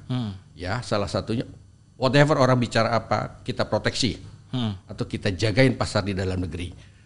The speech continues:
Speaker 2: Tapi apapun itu adalah cara pemerintah untuk menjaga tetap industri ini berjalan.
Speaker 1: Betul.
Speaker 2: Nah,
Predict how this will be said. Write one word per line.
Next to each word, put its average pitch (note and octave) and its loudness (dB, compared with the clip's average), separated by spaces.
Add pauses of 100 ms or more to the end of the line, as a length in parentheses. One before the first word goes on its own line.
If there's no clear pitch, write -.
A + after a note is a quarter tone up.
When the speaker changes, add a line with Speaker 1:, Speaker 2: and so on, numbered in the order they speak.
(100)
Speaker 2:
Tapi G#2+ 0
apapun A#2 0
itu B2 -2 (160)
adalah G#2 -2 (560)
cara A#2+ 0
pemerintah G#2 -2
untuk A#2 -4
menjaga F#2+ -2
tetap - -2 (680)
industri G2+ -2
ini G2+ 0
berjalan. E2+ -4
Speaker 1:
Betul. B2 -4
Speaker 2:
Nah, F#2 -12